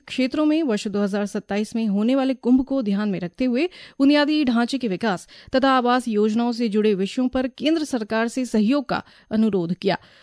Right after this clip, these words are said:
उन्होंने बताया कि प्रधानमंत्री आवास योजना शहरी के दिशा निर्देशों के तहत श्वेत सूचीकरण और रिडीमेबल वाउचर प्रणाली के कारण निजी डेवलपर्स परियोजनाओं में रुचि नहीं दिखा रहे हैं। उन्होंने पूर्ववर्ती चरणबद्ध भुगतान प्रणाली को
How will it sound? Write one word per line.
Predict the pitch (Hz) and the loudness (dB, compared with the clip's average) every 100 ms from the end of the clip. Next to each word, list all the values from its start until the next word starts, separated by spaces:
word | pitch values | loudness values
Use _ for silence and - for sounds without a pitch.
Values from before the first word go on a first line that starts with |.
| - | -4
उन्होंने | 214 208 202 | 0 2 2
बताया | 185 196 214 | -2 -2 -2
कि | 226 | -4
प्रधानमंत्री | 208 185 190 196 185 202 | -4 -2 -2 -2 -2 -2
आवास | 180 190 196 | -2 -2 -4
योजना | 196 190 202 214 208 | -2 0 0 0 -2
शहरी | - 190 233 | 0 0 0
के | 226 233 | -2 -2
दिशा | 190 214 | -2 -2
निर्देशों | 196 180 170 190 226 254 | -2 -2 -2 -2 0 0
के | 240 | 0
तहत | - 254 - - - | 0 -2 -2 -10 -18
श्वेत | - - 311 285 | -6 0 2 0
सूचीकरण | - 277 269 277 - 247 302 | -4 -2 0 0 0 2 0
और | - 247 262 - | 0 0 0 0
रिडीमेबल | 202 202 226 302 339 302 330 | 0 2 4 4 4 2 2
वाउचर | 185 185 202 233 277 | 0 2 2 2 0
प्रणाली | 220 190 190 247 | 0 0 0 -2
के | 226 | -4
कारण | - 196 202 - - - 233 | -2 0 0 -4 -16 -4 2
निजी | 247 294 | 4 4
डेवलपर्स | 285 220 196 220 220 185 - - _ | 4 2 4 2 2 -2 -4 -20 _
परियोजनाओं | 262 247 302 294 311 311 | 2 4 6 4 4 4
में | 302 | 4
रुचि | 240 214 240 | 2 0 0
नहीं | 233 214 202 | 2 2 2
दिखा | 165 180 | -2 -4
रहे | 175 180 185 | -4 -2 -2
हैं। | 185 - _ - | -2 -8 _ -6
उन्होंने | 208 202 202 226 | 0 2 2 0
पूर्ववर्ती | - 247 247 196 214 240 247 | 0 0 2 0 -2 -2 -2
चरणबद्ध | 240 208 202 180 196 202 | 0 0 0 -2 -2 0
भुगतान | 190 175 - 202 220 | -2 -4 -4 -2 -2
प्रणाली | 208 196 175 190 | -2 -4 -2 0
को | 269 269 | 2 2